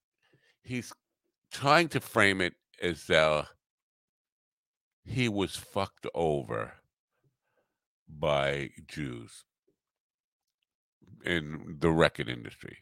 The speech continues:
Now, there's a couple of things here. And Lex, uh, uh,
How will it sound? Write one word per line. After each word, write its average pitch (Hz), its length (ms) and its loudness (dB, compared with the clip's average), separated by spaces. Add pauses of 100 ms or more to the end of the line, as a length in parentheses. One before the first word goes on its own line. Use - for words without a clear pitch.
(160)
Now, 87 360 2 (260)
there's 98 260 -2
a - 40 -6
couple - 320 -4
of 67 80 -10
things 57 340 -14
here. 55 200 -16 (1000)
And 98 220 4
Lex, - 480 10
uh, 87 120 -2 (100)
uh, 98 100 -2